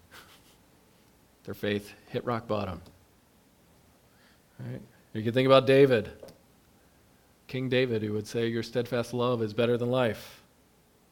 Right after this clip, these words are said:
who then also writes Psalm fifty-one.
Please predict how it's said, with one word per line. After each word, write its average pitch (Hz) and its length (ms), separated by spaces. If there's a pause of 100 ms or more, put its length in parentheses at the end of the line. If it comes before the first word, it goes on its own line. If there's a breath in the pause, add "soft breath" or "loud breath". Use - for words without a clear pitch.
(720 soft breath)
who 123 100
then 120 180
also 123 280
writes 110 340
Psalm 110 240
fifty-one. 113 560